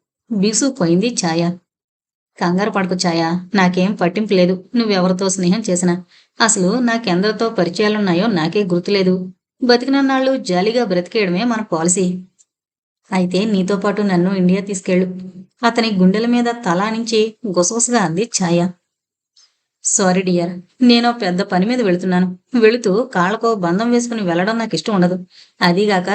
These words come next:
నువ్వు నాతో పరిచయం పెంచుకోవడం మీ నాన్నకు అసలు ఇష్టం లేదు. అందుకే ఇక్కడే కలుద్దాం. మనిద్దరం ఇక్కడుండే వాళ్ళమే. ఎప్పుడు కావాలంటే అప్పుడు కలవచ్చు, ఓకే?" ఆమె జుట్టు సవరిస్తూ అన్నాడు కోబ్రా. "ఇంకా వెళదామా?"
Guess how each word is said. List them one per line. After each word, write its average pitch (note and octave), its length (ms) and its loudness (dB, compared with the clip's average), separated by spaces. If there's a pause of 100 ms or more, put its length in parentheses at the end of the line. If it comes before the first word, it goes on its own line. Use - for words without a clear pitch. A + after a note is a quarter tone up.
(320)
నువ్వు A3+ 180 2
నాతో G3 360 2
పరిచయం G#3 360 -2
పెంచుకోవడం A3 580 0
మీ A3 100 0
నాన్నకు F#3 380 0
అసలు G#3 160 -4
ఇష్టం G3+ 240 -2
లేదు. F3+ 240 2 (340)
అందుకే F#3 460 2 (180)
ఇక్కడే G#3+ 300 4
కలుద్దాం. F3+ 640 -2
మనిద్దరం A#3+ 360 2
ఇక్కడుండే A#3+ 540 0
వాళ్ళమే. B3 420 0 (300)
ఎప్పుడు C#4 280 4
కావాలంటే G#3 600 0
అప్పుడు A3 260 -4
కలవచ్చు, G3 680 -2
ఓకే?" A#3 380 2 (640)
ఆమె A#3 220 2
జుట్టు F#3+ 340 -2
సవరిస్తూ A#3+ 560 0
అన్నాడు F3+ 380 2
కోబ్రా. E3+ 560 0 (760)
"ఇంకా G3+ 220 -2
వెళదామా?" G#3 580 0